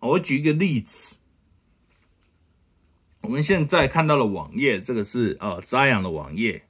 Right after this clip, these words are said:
哈。你看它一开始，Zion的卡没有很多，这个大国宝系列的时候，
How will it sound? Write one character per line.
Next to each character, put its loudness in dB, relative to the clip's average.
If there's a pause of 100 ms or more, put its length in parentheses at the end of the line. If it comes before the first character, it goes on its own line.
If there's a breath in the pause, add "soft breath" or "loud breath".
哈。 -12 (880 soft breath)
你 2
看 6
它 8
一 6
开 2
始， -2 (1000)
Zion 4
的 4
卡 -2
没 4
有 4
很 2
多， 6
这 -2
个 4
大 4
国 2
宝 -4
系 0
列 6
的 -2
时 -4
候， 0